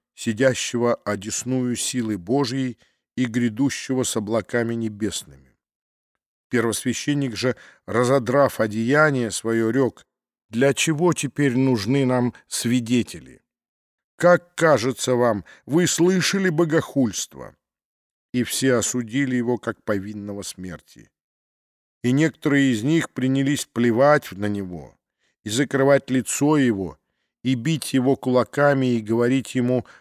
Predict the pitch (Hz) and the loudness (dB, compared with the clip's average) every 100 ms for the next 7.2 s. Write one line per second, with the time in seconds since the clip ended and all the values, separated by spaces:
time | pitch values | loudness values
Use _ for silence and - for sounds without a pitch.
0 | _ - 120 139 135 147 - 151 135 - | _ -2 2 4 2 0 -4 -4 -4 -6
1 | _ _ _ _ _ _ _ _ _ _ | _ _ _ _ _ _ _ _ _ _
2 | 127 - 127 127 113 165 147 127 113 117 | -2 -2 -2 0 0 -2 0 0 2 2
3 | 113 127 123 120 123 - - - - 131 | 2 2 2 2 0 0 -2 -2 -4 -2
4 | 117 - 76 60 _ _ _ _ _ _ | -2 -6 -16 -20 _ _ _ _ _ _
5 | _ _ _ _ - 87 123 131 135 113 | _ _ _ _ -18 -4 2 2 2 -2
6 | 101 123 104 101 98 113 117 104 104 92 | 0 0 0 -4 -2 0 0 -2 -6 -6
7 | 117 135 | -4 -4